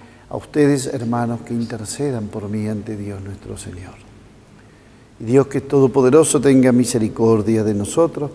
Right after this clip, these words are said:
perdone nuestros pecados y nos lleve a la vida eterna. Amén.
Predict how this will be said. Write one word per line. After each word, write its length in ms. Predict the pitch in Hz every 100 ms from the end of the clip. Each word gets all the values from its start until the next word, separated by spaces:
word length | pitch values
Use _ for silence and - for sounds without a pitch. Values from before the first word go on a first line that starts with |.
| -
perdone 500 | 156 135 117 113 110
nuestros 400 | 107 107 - -
pecados 680 | 107 98 104 101 98 - - - - - -
y 120 | 117
nos 200 | 107 -
lleve 360 | 139 147 143
a 40 | 135
la 120 | 127
vida 440 | 113 139 131 131
eterna. 680 | 120 - 117 107 110 110 104 - - - - -
Amén. 280 | 117 90